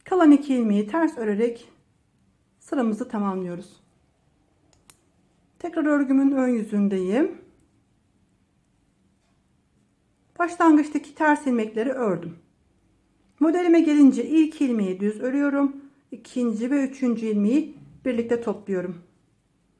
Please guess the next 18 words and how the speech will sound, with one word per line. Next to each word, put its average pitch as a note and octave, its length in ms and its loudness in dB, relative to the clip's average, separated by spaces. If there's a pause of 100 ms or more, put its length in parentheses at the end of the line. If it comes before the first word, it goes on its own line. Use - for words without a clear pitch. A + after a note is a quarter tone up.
(380)
Kalan E4+ 280 4
ilmeği A3 380 2
düz C4 160 -2
örerek G3+ 580 -4 (720)
bu F4 80 -2
şekilde C4+ 360 -2
eksiltmeye B3+ 580 -4
devam G3+ 340 -2
ediyorum. E3+ 460 -6 (3000)
Aradaki E4 360 2
iki D#4+ 160 0
ilmeğimi C4+ 480 4
ters B3+ 340 -2
ördüm. F#3+ 680 -2 (1040)
Bir F#4 120 4
ilmek A3 520 0 (160)
düz A3+ 200 -8
örüyorum. C#4+ 540 0